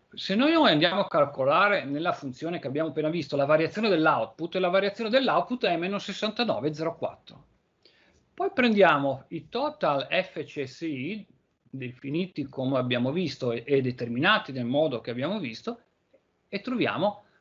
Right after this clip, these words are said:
che la loro somma è meno ventotto e sessantatré, cioè la somma delle parti non è uguale al tutto. Questo è vero in generale,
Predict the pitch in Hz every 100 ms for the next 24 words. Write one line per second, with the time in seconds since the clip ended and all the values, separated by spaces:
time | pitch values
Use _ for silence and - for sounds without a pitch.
0 | _ - 175 - _ - 117 185 254 247
1 | 156 107 135 202 - _ _ 147 135 196
2 | 220 143 139 202 269 - - 95 - -
3 | 196 185 - 147 131 180 - 131 131 -
4 | 110 - _ _ _ _ _ _ - -
5 | 202 190 - - _ _ _ _ _ -
6 | 139 131 - 254 196 135 127 165 240 -
7 | 95 98 127 - 240 240 117 165 185 117
8 | 175 - 143 - - - _ _ _ _
9 | _ _ _ _ _ _ _ _ _ -
10 | - 247 208 143 - 240 269 269 - _
11 | _ _ _ _ _ 147 156 220 165 143
12 | 135 156 156 139 107 110 202 254